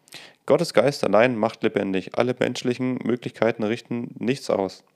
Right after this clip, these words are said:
Die Worte, die ich zu euch gesprochen habe, sind von diesem Geist erfüllt und bringen das Leben. Doch einige von euch haben keinen Glauben. Jesus kannte nämlich von Anfang an die, die ihn nicht annehmen würden, und wusste auch, wer ihn verraten würde.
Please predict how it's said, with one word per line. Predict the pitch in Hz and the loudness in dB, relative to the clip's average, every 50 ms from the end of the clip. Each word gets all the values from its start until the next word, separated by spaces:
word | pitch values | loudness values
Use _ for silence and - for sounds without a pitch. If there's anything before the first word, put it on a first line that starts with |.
| _ _ _ - _ - - - _ _ - - _ _ _ - | _ _ _ -20 _ -20 -20 -20 _ _ -20 -20 _ _ _ -6
Die | - 104 | -4 0
Worte, | 107 120 143 - - - 120 | 2 2 0 2 2 0 0
die | 117 - 104 | 2 0 -2
ich | 101 - | -2 0
zu | - - | 0 2
euch | - 107 - | 2 2 0
gesprochen | - - - - - 117 117 - 123 | -2 -6 -2 0 0 0 0 0 -2
habe, | 117 113 113 123 131 | 0 0 0 0 0
sind | 127 - - 107 | -2 -4 -6 -4
von | - 107 98 | -2 -2 -2
diesem | 101 107 - - 98 | -2 -4 -6 -2 2
Geist | - 113 127 127 - | 4 4 4 4 0
erfüllt | - - - - 117 120 - 117 | -6 -6 -4 -2 -2 -2 -2 -4
und | 104 98 | -4 -2
bringen | - 110 117 127 | 0 0 0 2
das | 127 127 123 - | 0 -2 -2 -2
Leben. | - 98 98 95 95 104 98 - _ _ _ _ _ _ _ _ _ - - - - _ | -2 0 0 0 -2 -4 -10 -16 _ _ _ _ _ _ _ _ _ -18 -18 -18 -12 _
Doch | - 107 110 | -6 0 2
einige | 110 120 135 139 131 143 | 4 4 4 4 2 0
von | - - 117 | 0 0 0
euch | 113 120 127 - - - | 2 0 0 0 0 -2
haben | 101 104 104 | -2 0 -2
keinen | - - 113 113 123 123 117 | 0 0 2 2 2 2 2
Glauben. | 110 101 98 92 95 95 - _ _ _ - - - - - - - - _ _ | 2 2 2 0 -2 -4 -10 _ _ _ -20 -20 -20 -20 -20 -20 -20 -20 _ _
Jesus | _ - 131 151 151 160 156 - | _ 2 2 2 2 0 -2 -4
kannte | - - 113 117 131 127 139 127 | -2 0 2 2 2 0 0 0
nämlich | 110 104 107 113 120 120 127 131 - - - | 2 2 2 2 2 0 0 -2 -4 -10 -12
von | - - - | -4 0 2
Anfang | - 117 143 139 - 143 131 | 4 4 4 2 0 -2 0
an | - - 110 123 127 127 - | 2 2 2 2 0 -2 -4
die, | - - 117 127 135 135 131 - _ _ _ - | -4 -2 -2 -2 -2 -4 -6 -8 _ _ _ -4
die | 107 104 | -2 0
ihn | 104 98 101 | 0 0 0
nicht | 117 135 135 - - - | -2 -2 -2 -2 0 0
annehmen | 110 113 117 117 117 110 101 | 2 2 2 2 0 0 2
würden, | 104 107 110 120 123 127 - - - - _ | 2 2 2 0 -4 -8 -10 -18 -20 -20 _
und | - - 107 | -8 -4 -2
wusste | 113 120 - - - - | -2 -2 -2 -2 0 2
auch, | - 110 - - - | 2 2 2 0 0
wer | 104 104 | 0 0
ihn | 104 101 | 0 0
verraten | - - 104 98 98 95 - - 98 95 | -4 -4 -2 0 0 0 0 -2 -4 -2
würde. | 98 95 98 98 | -2 -2 -2 -2